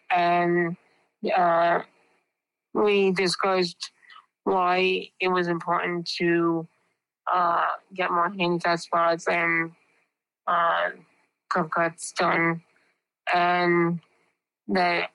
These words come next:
um, um, the, the county, um,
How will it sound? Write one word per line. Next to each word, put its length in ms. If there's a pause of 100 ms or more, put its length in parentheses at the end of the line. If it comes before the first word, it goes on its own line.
(140)
um, 640 (1900)
um, 500
the, 100 (180)
the 140
county, 840 (760)
um, 520